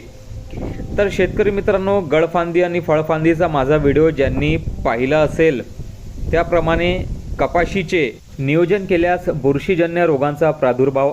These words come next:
अत्यंत कमी प्रमाणात तुम्हाला जाणवेल,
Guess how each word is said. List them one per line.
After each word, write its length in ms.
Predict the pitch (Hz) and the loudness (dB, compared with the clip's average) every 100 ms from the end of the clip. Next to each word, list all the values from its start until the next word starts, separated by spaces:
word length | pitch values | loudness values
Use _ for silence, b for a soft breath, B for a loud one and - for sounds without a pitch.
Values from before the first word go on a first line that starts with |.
| - | -2
अत्यंत 420 | 135 - 123 131 135 | -4 -4 -2 -2 0
कमी 220 | 123 120 131 | -2 -2 -2
प्रमाणात 380 | 127 120 131 117 | -2 0 -2 -2
तुम्हाला 300 | 127 117 123 120 | -2 0 0 0
जाणवेल, 500 | 120 120 117 131 | -2 0 0 0